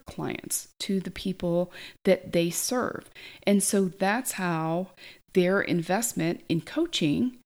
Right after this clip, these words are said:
is appreciating in value because it's growing them. And not only is it growing them, but it's growing their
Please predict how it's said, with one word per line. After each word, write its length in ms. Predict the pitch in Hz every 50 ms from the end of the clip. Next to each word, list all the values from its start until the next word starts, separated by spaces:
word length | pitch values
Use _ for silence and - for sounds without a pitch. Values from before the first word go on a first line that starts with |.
| _ _ _ _ _ _ _ _ -
is 440 | 196 196 190 185 185 185 185 - - -
appreciating 840 | - - - - 247 254 - - - 185 170 165 160 165 165 160 -
in 160 | - - 175
value 540 | 165 - 180 190 196 180 165 - - - 196 -
because 360 | - 202 190 - - 208 202 214
it's 160 | 196 - -
growing 640 | - - - 190 190 196 202 208 202 185 175 170
them. 500 | 180 240 277 277 185 160 156 160 175 214 - - - - - -
And 140 | - 196 185
not 160 | 196 202 202
only 300 | 220 226 226 214 196 190
is 100 | 185 180
it 100 | - -
growing 360 | - - 170 165 165 160 160
them, 240 | - 226 247 240 220
but 140 | 214 202 190
it's 180 | 185 - -
growing 460 | - - - 165 165 165 165 165 165
their 180 | 160 160 160